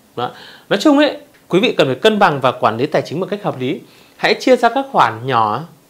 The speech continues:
cho những cái việc cần chi. Tốt hơn hết, lúc này là quý vị nên lập kế hoạch chi tiêu và không để cho cái tiền bạc nó bị hao hụt nhé. Nó vừa tránh cái trường hợp lãng phí, lại vừa, ờ, giúp cho quý vị có những cái khoản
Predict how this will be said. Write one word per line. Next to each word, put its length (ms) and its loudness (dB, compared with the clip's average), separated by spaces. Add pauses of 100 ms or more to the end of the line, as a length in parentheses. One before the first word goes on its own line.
(100)
cho 100 -2
những 140 -2
cái 60 -6
việc 260 0
cần 200 -2
chi. 240 0 (420)
Tốt 80 4
hơn 140 4
hết, 220 2
lúc 140 -2
này 200 0
là 100 -2
quý 140 -6
vị 140 -4
nên 160 -4
lập 180 -2
kế 60 -2
hoạch 220 -2
chi 180 -8 (160)
tiêu 220 2 (680)
và 320 2 (100)
không 340 2
để 420 4 (340)
cho 260 2 (140)
cái 80 -2
tiền 260 -2
bạc 160 -2
nó 60 -4
bị 140 -6
hao 140 -6
hụt 200 -4
nhé. 100 -4 (880)
Nó 140 2
vừa 240 6
tránh 180 -2
cái 100 -4
trường 120 2
hợp 100 2
lãng 200 0
phí, 140 2
lại 180 -2
vừa, 420 4 (300)
ờ, 260 -4
giúp 180 -4
cho 80 0
quý 100 -2
vị 300 -6
có 120 0
những 160 -4
cái 60 -4
khoản 320 -2